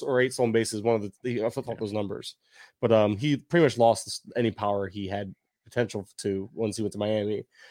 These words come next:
Speaker 1: And again, the only thing he could have is maybe he adds some stolen bases, but there's no guarantee that the Marlins run as much again this year. That's all.
Speaker 2: Yeah, it, it's a tough one. I don't understand the two oh one A D P, but we'll see.
Speaker 1: No.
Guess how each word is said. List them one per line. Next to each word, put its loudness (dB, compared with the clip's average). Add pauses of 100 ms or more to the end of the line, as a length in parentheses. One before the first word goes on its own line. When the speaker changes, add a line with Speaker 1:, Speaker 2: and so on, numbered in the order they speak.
(120)
Speaker 1:
And 8
again, 4
the 2
only 6
thing 4
he 4
could 2
have 4
is 0
maybe 0
he -2
adds 0
some 0
stolen 0
bases, 0
but 2 (800)
there's 0
no 4
guarantee 2
that 0
the -4
Marlins 2
run 0
as -4
much -10
again -10
this -12
year. -14
That's -6
all. -14 (480)
Speaker 2:
Yeah, -14 (120)
it, -4
it's 2
a 0
tough 2
one. -2
I -2
don't 2
understand -2
the -4
two -6
oh -6
one -8
A -10
D -12
P, -14 (120)
but -16 (160)
we'll -4
see. 2
Speaker 1:
No. 6